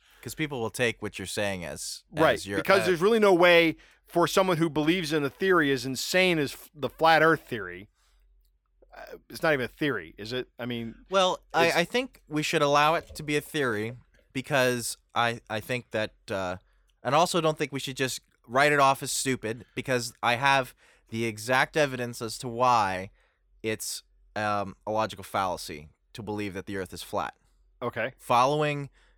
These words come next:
Speaker 1: very common arguments posed by flat earthers. The flat Earth theory,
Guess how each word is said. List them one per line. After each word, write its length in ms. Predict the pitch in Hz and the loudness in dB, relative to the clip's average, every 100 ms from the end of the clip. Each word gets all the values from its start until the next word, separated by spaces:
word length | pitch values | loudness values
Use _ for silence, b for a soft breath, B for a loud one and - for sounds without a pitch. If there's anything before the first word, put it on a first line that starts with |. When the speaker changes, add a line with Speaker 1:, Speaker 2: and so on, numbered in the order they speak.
| _ | _
Speaker 1:
very 320 | 90 131 143 135 | -4 0 2 0
common 460 | - 131 120 117 | -4 -2 -2 -2
arguments 480 | 113 113 110 110 - - | 0 0 -2 -8 -12 -18
posed 440 | - 139 131 127 - | -2 0 2 -2 0
by 160 | 113 | -2
flat 300 | 107 113 104 | 0 -2 -2
earthers. 400 | 92 90 69 - - _ _ _ _ _ _ _ _ _ _ _ _ _ - | -4 -6 -14 -16 -20 _ _ _ _ _ _ _ _ _ _ _ _ _ -18
The 80 | 113 | -12
flat 340 | - 139 165 | 0 4 4
Earth 160 | 180 180 | 2 -2
theory, 680 | - 196 170 117 85 95 | -4 0 0 0 -4 -12